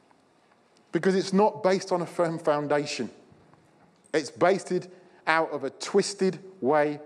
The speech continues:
of looking at things, which basically means that God is not enough. But I know, and I hope that you know, that he absolutely is.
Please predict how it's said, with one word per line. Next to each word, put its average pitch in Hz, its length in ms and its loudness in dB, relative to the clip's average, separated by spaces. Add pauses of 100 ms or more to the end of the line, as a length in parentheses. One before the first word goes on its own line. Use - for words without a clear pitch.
(220)
of 131 180 0
looking 143 500 0
at - 280 -6
things, 165 320 0
which 131 220 -2
basically 160 440 0
means 131 340 -2
that - 360 -4
God 147 300 0 (280)
is 120 160 -2
not 151 260 -2 (360)
enough. 123 480 -4 (1040)
But 127 140 -4
I 160 140 2
know, 160 280 2 (480)
and 131 100 -2
I 131 40 0
hope 131 200 -2
that 131 100 -2
you 135 200 -2
know, 104 260 0 (600)
that 123 120 -2
he 120 160 -2
absolutely 117 800 -4 (100)
is. 110 340 -4